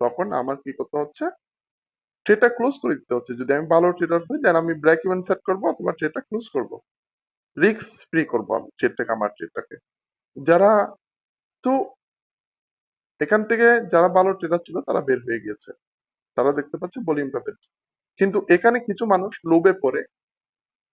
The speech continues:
লোভের সম্মুখীন হয়ে কিছু মানুষ আসলে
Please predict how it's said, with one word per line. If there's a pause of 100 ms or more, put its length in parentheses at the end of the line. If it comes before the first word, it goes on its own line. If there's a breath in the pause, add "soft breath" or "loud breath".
(640)
লোভের
সম্মুখীন
হয়ে (120)
কিছু (100)
মানুষ (120)
আসলে